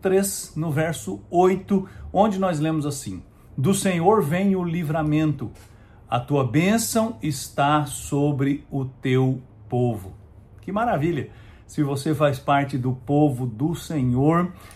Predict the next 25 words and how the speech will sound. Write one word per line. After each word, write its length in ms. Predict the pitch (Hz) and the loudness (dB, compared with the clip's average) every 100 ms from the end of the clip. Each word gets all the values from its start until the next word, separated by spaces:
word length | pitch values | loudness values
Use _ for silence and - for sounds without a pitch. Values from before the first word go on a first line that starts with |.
| - | -16
se 180 | - 151 | -2 -2
você 460 | 135 135 - 143 | 0 -4 -2 0
ouve 460 | 135 139 147 131 127 | 2 2 2 0 -2
o 60 | |
que 120 | - 131 | -2 -2
Ele 160 | 127 | -2
diz, 360 | 110 123 175 175 | -2 -2 -2 -4
se 140 | 151 | -4
você 360 | 120 123 139 131 | -4 -4 -4 -4
crê 260 | 131 127 | -2 0
em 60 | 127 | 0
sua 200 | - 123 | -2 -2
palavra 540 | 123 123 139 151 151 - | 0 4 4 2 0 -2
e, 120 | 135 | -4
acima 320 | 131 147 143 | -4 -2 -2
de 100 | 123 | -4
tudo, 300 | - 151 131 | -2 -2 -2
se 100 | 131 | -4
você 340 | 117 123 135 | -4 -4 -4
crê 320 | 127 135 151 156 | -4 -2 -2 0
em 160 | 135 | 0
Jesus 380 | 117 131 127 127 | 0 0 -2 -4
Cristo, 500 | - 160 208 202 120 | -4 -2 -2 -4 -10
seu 240 | - 123 | -6 -6
Filho, 460 | 113 151 170 185 190 | -6 -4 0 2 0